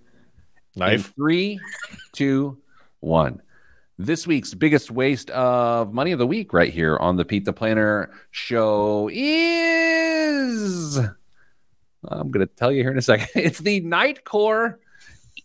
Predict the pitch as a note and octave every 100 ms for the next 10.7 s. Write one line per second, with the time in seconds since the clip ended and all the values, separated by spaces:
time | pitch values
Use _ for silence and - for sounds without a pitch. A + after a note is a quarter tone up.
0 | - A#3 C#4+ B3+ B3 B3+ - G#3 F#3+ G3
1 | G3 G3 G#3 G#3 G#3 G3+ G3+ G#3 G#3 A3+
2 | - C3 D#2 - - - - G2 F#2 -
3 | G2 E2+ - F#2+ F2+ - B2 C#3+ - F2
4 | E2 D#2+ - _ - _ _ _ F2 D#2+
5 | C#2+ C2 C#2 - - - - - - _
6 | - B2 A2+ E2+ - - - - - -
7 | - E2+ A2+ E3 A#3+ A3+ F3+ F#3 - -
8 | A#2+ G2 G#2+ - B2 B2+ D#3+ D3+ C3+ -
9 | F2+ E2+ E2+ - C3 A#2+ - G2+ A2+ -
10 | C#3 C3 B2 F#2+ - C2+ -